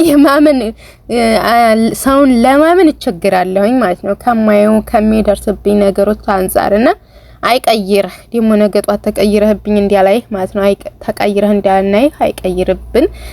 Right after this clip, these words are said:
በዚሁ ቀጥል። ሩታዬን ተንከባከብልን። እናመሰግናለን። ሩታዬ ደግሞ አይክፋሽ፣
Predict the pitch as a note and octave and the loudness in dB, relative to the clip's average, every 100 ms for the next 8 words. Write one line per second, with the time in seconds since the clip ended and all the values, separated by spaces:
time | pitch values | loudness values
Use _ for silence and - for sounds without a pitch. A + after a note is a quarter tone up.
0 | - - - A#3 A#3 G#3 G#3 G#3 F#3+ - | -20 -18 -4 0 2 0 0 -2 -4 -4
1 | B3+ A#3+ G#3 - G3+ F#3+ F#3+ G#3 F#3+ G3+ | -2 0 0 0 0 0 -2 -2 -2 0
2 | F#3 F#3 G3+ F#3+ G3 C#4 - A3 G#3 F#3+ | 0 -2 -4 -2 -2 -2 0 0 2 0
3 | F#3 - A#3+ D#4+ A4 B4 - A4 G4 F#4 | -2 -2 0 2 2 0 2 2 4 4
4 | F#4 F4+ - E4 | 4 0 -2 -6